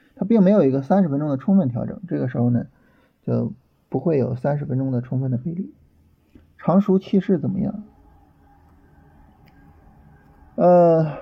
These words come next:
长熟汽势的话呢，它是前面三个一字板啊，然后再调整。呃，那么因为三个一字板它没有一个充分的换手，所以这个时候呢，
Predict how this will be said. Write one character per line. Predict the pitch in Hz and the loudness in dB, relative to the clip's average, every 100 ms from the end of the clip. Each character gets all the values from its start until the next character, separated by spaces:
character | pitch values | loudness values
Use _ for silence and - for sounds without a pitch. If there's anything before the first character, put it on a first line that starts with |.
| - - _ | -18 -20 _
长 | - 208 | 0 2
熟 | 220 226 | 2 -2
汽 | - | -2
势 | 208 233 | -2 2
的 | 147 | 2
话 | 139 135 | 2 0
呢， | 123 | 0
它 | 117 156 | 0 -4
是 | 147 147 131 | -2 -2 -2
前 | - 131 | -4 -2
面 | 156 147 | 0 0
三 | - 175 170 | 0 -2 0
个 | 139 | 0
一 | 147 | -2
字 | 160 | -2
板 | 120 | -4
啊， | - - - | -8 -10 -12
然 | - 135 | -6 -2
后 | 147 | 0
再 | 139 | 0
调 | 123 120 135 | 0 -2 0
整。 | 117 - - - - - _ _ - | -2 -4 -18 -20 -20 -20 _ _ -4
呃， | - 135 | -4 -2
那 | 180 | -2
么 | 190 170 160 | 2 2 2
因 | 202 | 4
为 | 233 | 4
三 | 226 240 | 4 4
个 | 226 | 4
一 | 220 | 4
字 | 208 | 4
板 | 123 123 | 2 2
它 | 165 | 2
没 | 160 | 2
有 | 151 | 4
一 | 131 | 2
个 | 151 | 0
充 | - 185 | 2 2
分 | 196 | 2
的 | 156 | 2
换 | 190 156 | 0 0
手， | 139 - - | -2 -8 -4
所 | 165 | 0
以 | |
这 | 180 220 | 2 4
个 | 147 | 2
时 | 131 | 0
候 | 139 | 0
呢， | 135 120 | 2 0